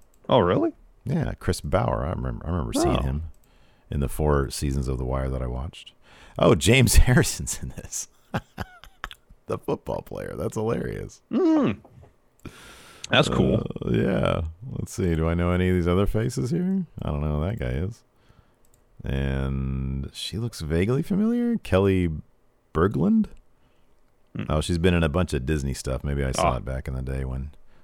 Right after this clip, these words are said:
Speaker 2: the kids used to watch that stuff. So, cool. Right on. Heels. I'll watch that. We'll do some
Speaker 1: Yeah, I'll watch
Speaker 2: reviews.
Speaker 1: that.
Speaker 2: We'll, we'll do, we'll do some reviews on Heels, man.
Speaker 1: Yeah, maybe we'll review the whole first season.
Speaker 2: There you go. Uh, anyways, uh, is that it for the news?
Speaker 1: Yeah.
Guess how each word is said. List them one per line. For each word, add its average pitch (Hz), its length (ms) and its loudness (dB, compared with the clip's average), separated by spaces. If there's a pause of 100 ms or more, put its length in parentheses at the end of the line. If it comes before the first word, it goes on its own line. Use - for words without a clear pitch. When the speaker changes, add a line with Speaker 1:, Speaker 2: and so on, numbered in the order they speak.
Speaker 2:
the - 60 -16
kids 67 260 -6
used 65 160 -6
to 62 80 -8
watch 67 240 -4
that 62 160 -4
stuff. - 300 -8 (760)
So, 95 460 8 (180)
cool. 104 400 6
Right 92 240 0
on. 82 220 0
Heels. 80 500 0
I'll 80 80 -2
watch 76 220 0
that. 76 320 4
We'll 104 100 2
do 98 80 4
some 120 160 6
Speaker 1:
Yeah, - 60 8
I'll 120 60 8
watch 87 100 8
Speaker 2:
reviews. 120 140 4
Speaker 1:
that. 98 120 2
Speaker 2:
We'll, 139 140 -4
we'll 139 160 0
do, 113 120 4
we'll 117 120 2
do 117 140 4
some 113 200 4
reviews 110 340 2
on 71 140 0
Heels, 69 300 -4
man. 76 200 -2
Speaker 1:
Yeah, 120 120 4
maybe 117 200 4
we'll 120 140 8
review 110 300 6
the 110 100 8
whole 117 300 8
first - 240 2
season. 95 280 0 (240)
Speaker 2:
There 90 280 2
you 71 120 4
go. 76 220 4 (800)
Uh, 95 760 8
anyways, 107 520 6
uh, 101 220 8
is 98 80 6
that 113 160 8
it 123 80 6
for 117 160 2
the 98 100 4
news? 120 460 2 (300)
Speaker 1:
Yeah. 113 340 6